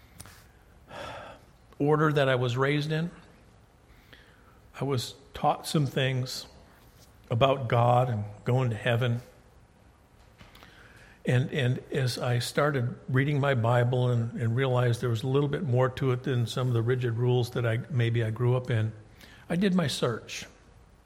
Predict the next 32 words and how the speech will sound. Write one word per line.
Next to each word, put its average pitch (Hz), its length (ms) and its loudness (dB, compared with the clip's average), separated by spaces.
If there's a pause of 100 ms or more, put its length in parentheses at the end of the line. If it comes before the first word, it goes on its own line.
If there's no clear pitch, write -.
(120)
Okay, - 160 -6
and 151 100 -2
I've 135 140 -4
got 170 320 0 (420)
two - 160 0
confessions 165 680 2
of 131 120 0
faith 139 280 2
here, 139 180 0
and 131 100 -2
both 170 220 0
of 190 100 0
these 151 220 -2
are 139 80 0
talking 127 380 0
about 117 240 0
the 117 80 -2
same 113 280 0
thing, 101 300 -4
okay? 135 380 -4 (760)
I 135 60 -4
got 131 200 -2
the - 60 -8
First 196 300 2
London 175 300 4
Confession 151 480 0
of 123 100 0
Faith, 131 320 0
and 131 100 -2
I 135 80 0
got 135 240 -2
the 127 200 -2